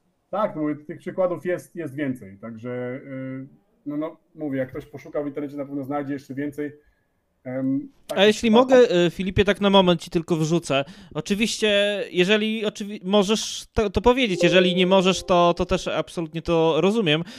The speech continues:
Speaker 2: E, ale jakby teraz już, y, jest, minął czas,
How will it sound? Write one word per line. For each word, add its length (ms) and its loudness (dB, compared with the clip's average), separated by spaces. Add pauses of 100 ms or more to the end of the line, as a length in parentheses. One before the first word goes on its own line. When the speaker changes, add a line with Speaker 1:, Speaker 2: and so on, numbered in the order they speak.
(280)
Speaker 2:
E, 140 4
ale 200 4
jakby 220 0
teraz 320 0
już, 340 -4
y, 380 -2
jest, 640 -2
minął 320 2
czas, 440 4